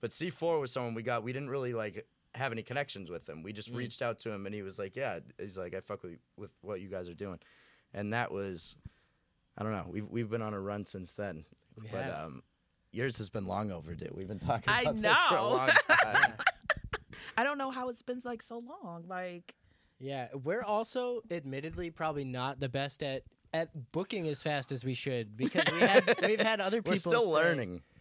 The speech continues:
Speaker 1: We're
Speaker 2: Yeah,
Speaker 1: still
Speaker 2: oh,
Speaker 1: learning.
Speaker 2: yeah, it's all a learning process. And the, it, we've had other people come on, they're like, "Yeah, we, I was waiting for this call. I was wondering when this was gonna happen."
Speaker 1: <laughs> Yeah.
Speaker 2: But yeah, it is
Speaker 1: But I'm
Speaker 2: what
Speaker 1: always surprised when people say that. I'm like, "Really? You were wait-," I was like, "We were waiting for you." <laughs>
Speaker 2: Yeah.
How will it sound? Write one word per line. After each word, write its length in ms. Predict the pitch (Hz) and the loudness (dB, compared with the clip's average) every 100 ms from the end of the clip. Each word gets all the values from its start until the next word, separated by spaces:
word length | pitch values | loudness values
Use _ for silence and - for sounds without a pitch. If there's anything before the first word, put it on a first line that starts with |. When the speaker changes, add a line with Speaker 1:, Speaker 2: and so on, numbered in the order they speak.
| _ | _
Speaker 1:
We're 80 | 180 | -2
Speaker 2:
Yeah, 140 | 226 156 | 0 2
Speaker 1:
still 120 | 196 | 2
Speaker 2:
oh, 80 | 156 | 0
Speaker 1:
learning. 160 | 120 185 | 0 0
Speaker 2:
yeah, 100 | 131 | 0
it's 120 | 127 | 0
all 160 | 165 147 | -2 0
a 20 | |
learning 260 | 139 135 127 | 0 -2 -2
process. 280 | 135 170 - | -4 -4 -2
And 300 | 160 160 143 | -2 -2 0
the, 240 | 156 143 139 | 2 2 -2
it, 60 | 143 - | -4 -4
we've 160 | 156 156 | -2 0
had 180 | 180 | 0
other 120 | 147 147 | 0 -2
people 240 | 156 135 | -2 -4
come 180 | 131 131 | -4 -2
on, 140 | 127 | -2
they're 100 | 127 127 | 0 -2
like, 160 | 127 | 0
"Yeah, 200 | 226 170 101 - 104 107 | -2 -4 -8 -16 -16 -4
we, 180 | 131 | -2
I 40 | 135 | 0
was 180 | 147 127 | 0 2
waiting 240 | 190 202 | 2 2
for 120 | 175 | -2
this 140 | 160 - | -2 0
call. 280 | 180 208 | 4 4
I 20 | 151 | 2
was 140 | 123 | 0
wondering 280 | 151 170 339 | 0 2 4
when 100 | 156 | 4
this 160 | 339 - | 4 2
was 100 | - | 2
gonna 160 | 147 | 0
happen." 320 | 151 170 - 113 | 2 -2 -2 -8
Speaker 1:
<laughs> 100 | - | -4
Yeah. 300 | 120 147 104 92 - - | 2 2 2 -2 -10 -6
Speaker 2:
But 100 | 131 | -4
yeah, 180 | 156 | -2
it 80 | 120 | -2
is 40 | 131 | 2
Speaker 1:
But 100 | 135 | 4
I'm 60 | |
Speaker 2:
what 40 | 151 | 4
Speaker 1:
always 140 | 160 | 2
surprised 360 | - 185 147 139 | 0 0 2 2
when 80 | 117 | -2
people 200 | 117 98 | -4 -4
say 200 | - 76 | -4 -4
that. 100 | 82 | -4
I'm 80 | 82 | -4
like, 160 | 85 82 | -4 -4
"Really? 280 | 170 208 - _ _ - | -6 -8 -12 _ _ -10
You 140 | 117 | -6
were 80 | 143 | -2
wait-," 200 | 127 147 | 0 2
I 80 | 131 | 2
was 100 | 143 | 2
like, 80 | 127 | -2
"We 120 | 135 | -2
were 60 | 175 | 0
waiting 200 | 139 139 | 0 -2
for 140 | 123 135 | -4 -4
you." 220 | 127 220 156 - | -2 -4 -4 -10
<laughs> 160 | - | -8
Speaker 2:
Yeah. 240 | 127 151 | -6 -6